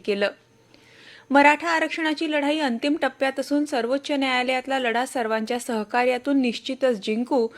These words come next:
असा विश्वास मुख्यमंत्री उद्धव ठाकरे यांनी व्यक्त केला आहे. ते काल विधानसभेत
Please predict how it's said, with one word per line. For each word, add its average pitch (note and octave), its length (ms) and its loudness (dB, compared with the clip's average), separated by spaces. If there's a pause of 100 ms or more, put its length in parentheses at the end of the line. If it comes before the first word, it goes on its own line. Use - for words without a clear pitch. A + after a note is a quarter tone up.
(160)
असा A#3 260 2
विश्वास A#3+ 540 0
मुख्यमंत्री C#4 600 0
उद्धव A3+ 340 -4
ठाकरे A3+ 400 -2
यांनी A3 260 -2
व्यक्त A#3+ 380 -4
केला G3+ 200 -2
आहे. A3 220 0 (360)
ते A3+ 80 6
काल A3+ 220 4
विधानसभेत C4 640 2